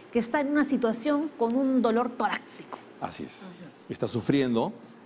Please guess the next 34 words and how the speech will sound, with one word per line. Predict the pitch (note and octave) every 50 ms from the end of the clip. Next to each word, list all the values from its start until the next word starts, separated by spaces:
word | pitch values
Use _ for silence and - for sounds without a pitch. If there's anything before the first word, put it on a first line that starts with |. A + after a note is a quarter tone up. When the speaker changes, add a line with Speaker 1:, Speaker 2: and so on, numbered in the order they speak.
| - - - - -
Speaker 2:
y, | A2 A2 A2+ A2+ B2+ - - - - - - - - -
eh, | G#2 F#2+ F#2
además | F#2 F#2+ G2 A2 A2+ -
que | - E3
la | C3 A2+ G2
sensación | - - G#2+ G#2 F#2+ - F2 F2 - - - D3 F3+ E3
que | C3
tiene | G2+ B2+ B2 C3
el | C3 A2+
paciente, | A2 G2 - - B2+ B2 B2 A#2+ D#3 A#2
siente | - - A#2 A2 A#2+ D#3+ -
que | -
se | - G3+
está | - - A2+
muriendo. | A2+ G#2 F#2+ - C#3+ C#3+ A#2+ - - - - - - - - - - - - - -
O | G#2
sea, | - F#2 E2 - - - -
eso | C3+ C3 - - C3
es | B2 A#2+
lo | A2+ G#2 E2+
que, | F#2 F2 E2 D#2 D2+ D#2+ D#2+ - - - - - - - - -
lo | G2+ G2+
que | F2+ F#2+ F2+
lo | F2 E2+
despierta | F2 D#2+ - - C3+ C3 B2 A#2 A2+ - A#2+ G2+
y | F#2 F2+ G2+
es | G2 G2
lo | G#2+ G#2 F2+
que | -
le | F2+ F2
genera | - - D2 E2 G2 G2 G2+ F#2+
mucha | G2 G#2 G#2 - G2
ansiedad, | F#2 F2 - - E2 E2 G#2+ G2+ E2+
¿no? | -